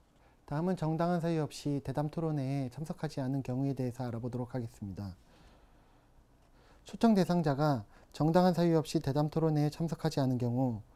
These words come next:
그 사실을 선관위 알 수 있도록 해당 후보자의 소-, 소속 정당명, 무소속인 경우 무소속 후보자라고 기재합니다. 기호, 성명,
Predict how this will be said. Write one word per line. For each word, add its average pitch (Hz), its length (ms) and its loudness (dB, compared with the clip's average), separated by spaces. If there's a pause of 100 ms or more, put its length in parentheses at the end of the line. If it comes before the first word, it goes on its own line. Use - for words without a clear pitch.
(420)
그 175 180 4
사실을 180 340 2
선관위 185 420 2
알 131 120 2
수 - 140 -6
있도록 120 440 0 (540)
해당 170 240 2
후보자의 147 360 2
소-, 165 300 -4
소속 180 300 -4
정당명, 123 520 -2 (500)
무소속인 160 440 0
경우 151 220 0
무소속 143 420 -2
후보자라고 135 640 -2
기재합니다. 107 640 -4 (500)
기호, 135 460 2 (400)
성명, 143 520 0